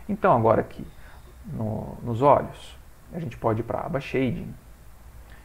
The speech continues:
Vou pressionar barra pra gente ver só o olho novamente.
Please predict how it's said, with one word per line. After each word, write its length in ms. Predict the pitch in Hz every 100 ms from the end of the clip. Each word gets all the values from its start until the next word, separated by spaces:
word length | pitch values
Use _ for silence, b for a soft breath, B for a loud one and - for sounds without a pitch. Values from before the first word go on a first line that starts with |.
| B B B - - - - - - - - - - - - - - - - - - - - - - -
Vou 80 | -
pressionar 440 | 123 117 117 110 110 -
barra 340 | 156 117 110 110
pra 120 | 110
gente 220 | 113 110
ver 120 | 120
só 360 | - - 120 120
o 200 | 127 -
olho 120 | -
novamente. 640 | - 131 147 139 185 -